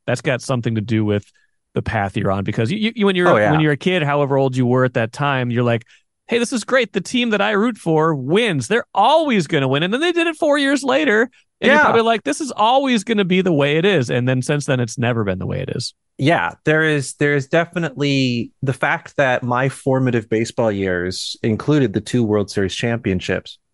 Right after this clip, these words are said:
Speaker 2: absolutely has a tremendous impact on, uh, the, the emotional imprint that the team has been left on my brain. Um, and then also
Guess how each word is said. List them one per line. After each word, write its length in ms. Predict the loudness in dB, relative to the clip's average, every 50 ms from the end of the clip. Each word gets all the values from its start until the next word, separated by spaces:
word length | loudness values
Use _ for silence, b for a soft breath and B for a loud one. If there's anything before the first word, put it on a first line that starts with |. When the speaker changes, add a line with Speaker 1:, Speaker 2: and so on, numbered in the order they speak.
| _ _ _ _ -20 -20 -20 _ _ -4
Speaker 2:
absolutely 680 | -2 0 0 -2 -2 -4 -2 0 0 0 0 0 -2 0
has 180 | 0 -2 -2
a 40 | -2
tremendous 520 | -4 -4 -4 -2 -2 -2 0 -2 -2 -2 -2
impact 480 | -4 -2 -2 -2 -2 -2 -2 -4 -4
on, 640 | -4 -2 0 0 0 0 0 0 -2 -2 -2 -4 -6 b b b b _ _ _ _ _ _ _ _ _ _ _ -20 -20 _ _ -14 -10
uh, 100 | -10 -8 -6
the, 400 | -2 0 2 2 4 2 2 0
the 100 | 0 0
emotional 460 | 0 2 2 2 2 2 0 -2 -2 -2
imprint 400 | 0 0 0 0 -2 -2 -4 -2
that 140 | -4 -4
the 80 | -4 -6
team 260 | -4 -2 -2 0 0
has 220 | 0 -2 -4 -6 -12 _ _ _ _ _ _ -10
been 300 | -6 -2 -2 -2 0 0
left 280 | 0 -2 -2 -4 -4
on 320 | -4 -2 -2 -2 -2 -2 -2
my 240 | -2 0 0 0 -2
brain. 600 | -2 0 0 0 0 -2 -4 -8 -10 -10 -12 -14 _ _ _ _ _ _ _ _ -6 -2
Um, 520 | 0 0 0 0 0 -2 -4 -4 -6 -10 -12 _ -4
and 360 | 0 0 2 2 2 2 2
then 260 | 2 2 4 2 2
also 840 | 2 2 2 2 2 0 0 0 2 2 4 4 2 2 0 -2 -6